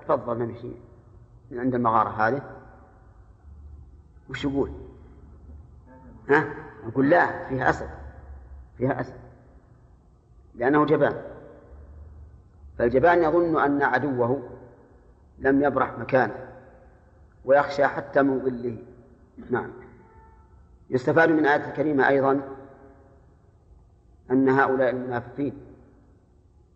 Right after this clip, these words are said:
لو رأ-، لو عاد الأحزاب مرة أخرى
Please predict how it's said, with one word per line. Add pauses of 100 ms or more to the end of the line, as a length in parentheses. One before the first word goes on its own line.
(180)
لو
رأ-،
لو
عاد
الأحزاب
مرة
أخرى